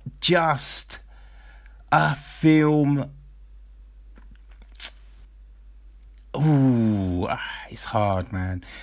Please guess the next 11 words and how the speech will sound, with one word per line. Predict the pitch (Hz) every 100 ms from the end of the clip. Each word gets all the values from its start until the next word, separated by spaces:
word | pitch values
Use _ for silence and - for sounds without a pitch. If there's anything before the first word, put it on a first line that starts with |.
| -
Let | 156 202
me | 190
just, | 160 151 120 120
all | 127
right. | 107 98 - - - - - - - -
I'm | 127 131
just | 131 -
gonna | 113 107
say | - 104 95
this, | 92 92 - -
yeah? | 95 95